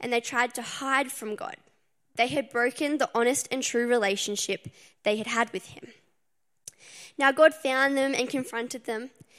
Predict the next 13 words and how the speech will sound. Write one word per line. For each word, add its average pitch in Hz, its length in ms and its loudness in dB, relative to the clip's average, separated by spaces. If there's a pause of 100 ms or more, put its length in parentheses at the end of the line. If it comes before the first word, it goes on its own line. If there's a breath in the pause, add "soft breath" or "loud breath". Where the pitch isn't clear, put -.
(180 soft breath)
and 277 80 -6
having 269 280 0
broken 285 380 2
their 285 140 2
relationship 262 720 0
with 269 260 -6
him, 208 460 -10 (600 soft breath)
they 247 80 2
were 247 100 4
banished 247 460 2
from 254 200 -4
the 240 80 -2
garden. 208 460 -6